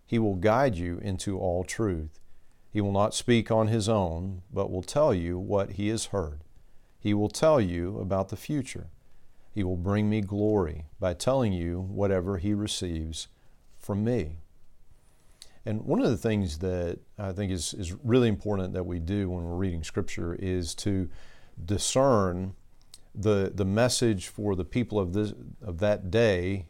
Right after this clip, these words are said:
in this case, specifically a message to the disciples, and how that would be applied in our day. And primarily what's in view here, it seems to me, is,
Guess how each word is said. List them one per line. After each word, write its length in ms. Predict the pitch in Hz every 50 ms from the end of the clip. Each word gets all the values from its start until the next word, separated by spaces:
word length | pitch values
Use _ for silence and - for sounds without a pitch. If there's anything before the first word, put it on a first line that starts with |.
| - - -
in 140 | - 104 101
this 200 | 110 127 123 -
case, 520 | - - 101 90 90 90 82 - - - -
specifically 960 | - - - - 101 - - 135 139 139 - 107 98 - 104 95 95 95 - - -
a 60 | 85
message 640 | 85 87 95 101 98 92 - - 104 98 87 - - - - - - - - - - - -
to 260 | - - - 143 143 139
the 100 | 113 110
disciples, 1000 | 95 98 90 - - 123 117 104 92 85 - - 80 78 87 95 - - - - - - - - - - - - - -
and 260 | 110 107 107 107 101
how 280 | 95 - 123 127 131 127
that 220 | 120 117 113 113
would 180 | 110 101 90 85
be 160 | 90 104 101
applied 720 | 95 92 - - - 98 90 87 87 87 87 87 85 80 - - - - - - - -
in 400 | - - 101 95 95 92 92 92 95 -
our 280 | 110 117 123 123 117
day. 360 | 101 85 85 85 85 85 - - - - -
And 320 | - 98 95 98 95 - - - - -
primarily 720 | - - 117 110 113 123 151 208 196 127 92 87 90 95
what's 300 | 101 98 98 104 98 -
in 160 | - 107 95 90
view 200 | 95 104 104 98
here, 520 | 90 - 127 135 123 92 90 90 95 98 - -
it 160 | 101 92 -
seems 320 | - - 120 117 104 -
to 80 | - 110
me, 500 | 98 98 104 98 90 87 90 92 92 - -
is, 420 | 101 95 95 92 92 90 85 -